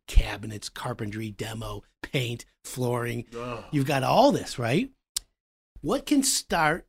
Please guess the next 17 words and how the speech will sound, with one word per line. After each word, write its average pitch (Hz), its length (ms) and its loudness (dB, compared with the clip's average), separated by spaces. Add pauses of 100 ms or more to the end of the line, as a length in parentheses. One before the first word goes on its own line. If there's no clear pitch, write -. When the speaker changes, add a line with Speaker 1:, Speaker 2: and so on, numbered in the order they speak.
Speaker 1:
and 135 120 -2
stop 120 380 0
a 143 60 2
job 110 320 0
from 135 180 -2
taking 143 380 0
longer? 254 460 -4 (1160)
What 170 180 -2
is 302 180 4
that? - 260 -4 (140)
What 135 180 -2
do 180 60 0
you 196 140 2
gotta 190 260 -2
do? 262 340 -4 (420)
Well, 139 400 -2 (880)
uh, 139 160 -4